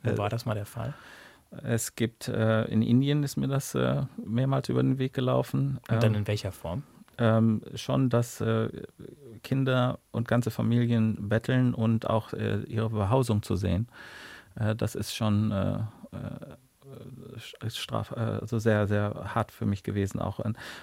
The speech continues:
Speaker 2: man muss dann dazu sagen, dass Indien eigentlich seine Bevölkerung selber ernähren könnte, aber durch ihr komisches Kastensystem das einfach nicht hinkriegen. Äh,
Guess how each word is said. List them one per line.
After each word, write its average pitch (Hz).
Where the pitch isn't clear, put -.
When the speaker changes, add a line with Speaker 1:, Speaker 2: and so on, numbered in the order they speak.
Speaker 2:
man 127
muss 131
dann 120
dazu 120
sagen, 123
dass 113
Indien 120
eigentlich 107
seine 117
Bevölkerung 113
selber 107
ernähren 120
könnte, 98
aber 104
durch 110
ihr 110
komisches 113
Kastensystem 113
das -
einfach 110
nicht 117
hinkriegen. 92
Äh, 104